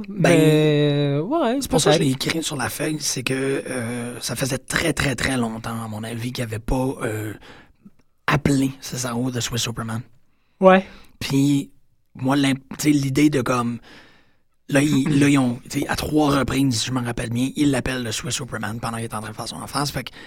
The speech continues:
Speaker 1: j'ai l'impression qu'ils sont en train d'essayer de le reconnecter pré-Paul Heyman.
Speaker 2: Ouais.
Speaker 1: Fait qu'il va peut-être recommencer à faire le Big Swing, puis ils vont essayer.
Speaker 2: Ben, il faudrait, là.
Speaker 1: Ils vont répéter qu'est-ce qui fonctionnait, puis qu'ils ont dégonflé.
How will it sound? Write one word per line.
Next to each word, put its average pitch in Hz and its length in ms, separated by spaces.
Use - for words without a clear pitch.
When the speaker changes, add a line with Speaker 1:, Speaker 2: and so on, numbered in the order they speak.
Speaker 1:
j'ai - 60
l'impression 131 280
qu'ils 151 140
sont 131 100
en 120 80
train 123 140
d'essayer 127 220
de 131 40
le 127 60
reconnecter 127 680
pré-Paul - 840
Heyman. 123 320
Speaker 2:
Ouais. 156 240
Speaker 1:
Fait 139 80
qu'il 143 140
va 143 160
peut-être 156 500
recommencer 135 400
à 131 60
faire 135 100
le 127 80
Big 120 180
Swing, 135 300
puis 131 100
ils 127 80
vont 127 120
essayer. - 280
Speaker 2:
Ben, 262 140
il 156 100
faudrait, 131 460
là. 131 80
Speaker 1:
Ils - 120
vont 143 160
répéter 147 460
qu'est-ce 147 220
qui - 200
fonctionnait, 135 800
puis - 100
qu'ils 127 280
ont 120 140
dégonflé. 120 560